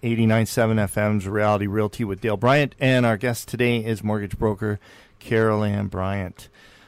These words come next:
Uh, before the break, we were talking about, about opposing opinions in real estate and confusing issues in real estate. And we're gonna talk a little bit more about that. But Carol Ann,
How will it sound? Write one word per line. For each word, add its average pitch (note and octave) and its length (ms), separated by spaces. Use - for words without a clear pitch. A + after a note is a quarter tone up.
Uh, - 340
before A#2 380
the A2+ 80
break, C3 320
we C3 100
were B2+ 100
talking B2 440
about, B2+ 560
about G#2+ 600
opposing C3 580
opinions D3+ 560
in A#2+ 120
real C3 180
estate C3 560
and F#2+ 280
confusing B2 680
issues C3 400
in A#2+ 120
real A#2+ 140
estate. A#2+ 440
And B2+ 280
we're E3+ 80
gonna G#3+ 180
talk F3+ 300
a D#3 40
little C#3+ 260
bit C3 180
more A#2+ 220
about G#2+ 320
that. A#2 300
But A#2 220
Carol C3+ 300
Ann, C3+ 200